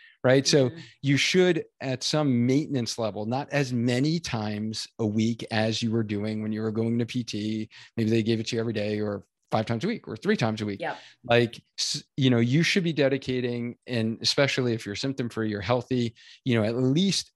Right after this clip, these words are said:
Speaker 1: once a week, I recommend for my runners of doing their isolation exercises for that specific problem they had, whether it's Achilles pain and you really have to focus on, you know, your calf endurance or building up the strength, resiliency in your Achilles tendon,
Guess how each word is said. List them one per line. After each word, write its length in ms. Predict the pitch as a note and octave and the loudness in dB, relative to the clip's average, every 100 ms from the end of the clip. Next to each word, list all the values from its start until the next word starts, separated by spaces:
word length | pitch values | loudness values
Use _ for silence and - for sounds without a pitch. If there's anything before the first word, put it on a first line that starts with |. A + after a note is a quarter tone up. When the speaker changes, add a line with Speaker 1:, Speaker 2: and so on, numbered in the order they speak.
| - | -10
Speaker 1:
once 380 | G#2 C3+ D3+ B2 | -4 -2 -2 -4
a 60 | |
week, 340 | A2 G#2+ - - | -4 -4 -8 -8
I 60 | A2+ | -6
recommend 480 | G#2 G#2 A2 G#2 - | -4 -4 -6 -6 -6
for 80 | |
my 80 | A2 | -4
runners 380 | G2+ G#2 G#2+ G#2+ | -2 -4 -4 -6
of 180 | A#2 G#2+ | -6 -2
doing 300 | B2 A#2+ A#2 | 0 0 0
their 180 | G#2+ - | -4 -2
isolation 720 | C3 C3 - B2+ A#2+ A2+ A#2 A2 | -2 0 -4 -4 -4 -4 -4 -6
exercises 680 | G#2+ G#2+ G2+ G#2+ G#2 G#2+ | -8 -8 -6 -6 -6 -10
for 280 | - A#2+ A#2 | -8 -4 -2
that 260 | A2 A2 - | -2 -4 -6
specific 400 | A#2+ G#2+ G#2+ - | -10 -8 -8 -2
problem 260 | B3 C3 | 0 0
they 140 | G#2 A2 | -4 -6
had, 180 | G#2 | -10
whether 240 | A2 G2+ G#2 | -10 -10 -10
it's 140 | A2 | -12
Achilles 420 | - G#3 G#3 G3 | -2 0 0 -2
pain 360 | - G3+ G3 F#3+ - - - | -2 -2 -2 -6 -10 -20 -6
and 160 | A#2 A2 | 0 0
you 80 | G2+ | 2
really 220 | B2+ B2 | 2 2
have 120 | A#2+ | 0
to 80 | A#2 | -2
focus 380 | A#2 A#2 B2 - | -2 -2 -2 -4
on, 300 | A2 G#2+ G#2 | -4 -4 -4
you 80 | G#2 | -4
know, 120 | G2+ | -4
your 200 | G2+ G2+ | -6 -4
calf 260 | D#3 C#3 C#3 | -2 -2 -2
endurance 560 | B2 A#2+ A#2+ A#2 A#2 - - - | 0 0 0 -4 -6 -12 -18 -8
or 120 | F#2 | -2
building 260 | B2+ C3+ B2+ | 2 4 2
up 140 | A2+ | -2
the 60 | - | -4
strength, 360 | - A#2+ A#2 | -2 -4 -4
resiliency 560 | G#2+ A#2 A#2+ A2+ A#2 G#2 | -4 -2 -4 -4 -6 -6
in 80 | G#2 | -6
your 100 | G2+ | -2
Achilles 320 | F3+ D#3 C#3+ | 0 0 0
tendon, 440 | C3+ A#2+ A#2+ A#2 | -2 -2 -2 -6